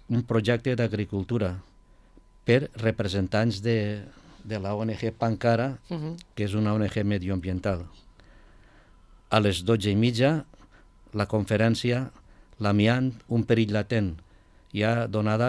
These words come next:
Speaker 1: per, per Juan Antonio Caballero de Fes, president de la K B cova. I a les una i deu farem la clausura.
Speaker 2: Eh, quan heu vingut,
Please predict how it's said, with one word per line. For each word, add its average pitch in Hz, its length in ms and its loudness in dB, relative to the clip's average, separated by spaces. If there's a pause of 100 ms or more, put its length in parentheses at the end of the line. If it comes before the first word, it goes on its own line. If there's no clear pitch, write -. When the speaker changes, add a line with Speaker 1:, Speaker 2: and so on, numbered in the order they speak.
Speaker 1:
per, 113 260 0
per 90 640 -4
Juan 104 420 0
Antonio 110 400 2
Caballero 110 560 0
de 117 140 0
Fes, 127 320 -2
president 107 480 -2
de 110 100 0
la 107 80 -2
K 104 160 -4
B 101 160 -4
cova. 90 300 -4 (840)
I 143 240 2
a 117 160 0
les 104 560 0 (300)
una 113 260 2
i 107 80 0
deu 127 300 2 (920)
farem 110 320 2
la 117 160 2
clausura. 92 460 -4 (2250)
Speaker 2:
Eh, 170 800 2 (3250)
quan 165 340 4
heu 180 320 0
vingut, 196 480 0